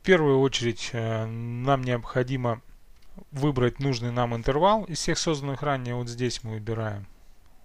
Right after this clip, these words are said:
что мы будем работать вот с этим интервалом. После чего этот интервал отобразится вот здесь в правом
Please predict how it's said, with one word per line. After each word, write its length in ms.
что 200
мы 100
будем 280
работать 380
вот 180
с 140
этим 280
интервалом. 540
После 260
чего 320
этот 200
интервал 520
отобразится 680
вот 80
здесь 260
в 160
правом 480